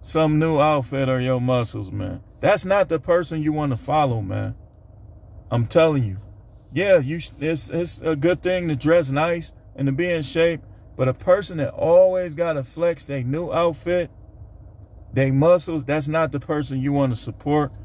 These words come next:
and follow. Because guess what? Your money is not going towards something that's gonna change the world, man. Nine times out of ten.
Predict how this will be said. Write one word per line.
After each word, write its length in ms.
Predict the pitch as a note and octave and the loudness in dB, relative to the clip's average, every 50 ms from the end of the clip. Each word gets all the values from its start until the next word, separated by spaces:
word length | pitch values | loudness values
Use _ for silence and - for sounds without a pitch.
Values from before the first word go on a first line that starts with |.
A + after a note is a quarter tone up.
| - - - - - - | -20 -20 -20 -20 -4 2
and 320 | C3 C#3 C#3+ C#3 B2+ A#2+ | 4 4 4 4 2 0
follow. 440 | - - D3 D3+ C#3+ B2 G2 F#2 - - - - - - - - - - - - - - - - - - - - - - - - - - - - - - - - - - - | -2 0 2 2 2 2 0 -4 -10 -16 -20 -20 -20 -20 -20 -20 -20 -20 -20 -20 -20 -20 -20 -20 -20 -20 -20 -20 -20 -20 -20 -20 -20 -20 -20 -20 -20 -18 -18 -18 -16 -4 -2
Because 340 | C#3 C3+ E3+ D#3+ D3+ C#3+ C3 | 0 2 4 2 2 2 4
guess 240 | D#3 E3 E3 C#3+ | 4 4 4 4
what? 320 | D#3+ E3+ F3 E3 C3 - - - - - - - - - - - - - - - - - - - - - - - - - - - - - - - - - - - | 2 0 0 0 0 -2 -6 -14 -20 -20 -20 -20 -20 -20 -20 -20 -20 -20 -20 -20 -20 -20 -20 -20 -20 -20 -20 -20 -20 -20 -20 -20 -20 -20 -20 -18 -18 -16 -6 -2
Your 380 | B2 A#2 D3+ F3+ G3+ G#3+ G#3 F#3 | 2 4 4 4 4 2 0 0
money 460 | D#3+ E3 F3+ F#3+ G#3+ G#3 G3+ F#3 F3 | 0 2 4 2 2 2 -4 -6 -6
is 180 | F3 E3 D3 C#3 | -6 -6 -4 -4
not 360 | D#3 E3 F3+ F#3+ E3 D3+ C#3 | -2 0 0 0 -2 -4 -4
going 300 | D#3 E3+ F3 F3+ F3 D3+ | -4 -2 0 0 0 -2
towards 320 | - - E3 D#3+ D3 C3+ | -4 -6 -6 -4 -4 -6
something 500 | - - F3+ F3+ F3+ D#3 D#3 D#3 D#3 D3+ | -4 0 2 2 2 0 -2 -4 -2 -2
that's 180 | D3 D#3 C#3 C3+ | -2 -2 -4 -2
gonna 400 | C3+ D#3 D#3 D3+ C#3+ C3+ A#2+ G#2+ | 0 0 2 2 2 2 0 0
change 500 | - - - D#3+ D#3 E3 D#3+ D#3+ D3 A#2+ | -4 -6 -4 -2 -2 0 0 -2 -2 -2
the 140 | A#2+ B2 G#2+ | -2 -2 -2
world, 580 | G2 F#2+ G#2+ A#2 D3+ D#3+ C3 G#2 D#2 - - | -2 -2 0 2 4 4 2 0 -2 -6 -8
man. 300 | - G2 G#2 A#2 B2+ - - - - - - - - - - - | -6 -4 -4 -4 -4 -6 -10 -16 -20 -20 -20 -20 -20 -20 -14 -4
Nine 300 | A2+ B2 C#3+ D3 D3 C3 | 0 2 2 2 0 -2
times 340 | - D3+ C#3+ C#3+ C#3+ C3+ C3+ | 0 0 2 2 2 2 0
out 160 | C#3 C3+ B2 | 0 0 0
of 100 | A2 - | -2 -4
ten. 340 | - C3+ C#3 C3+ A2+ - | -4 -2 -2 -2 -2 -4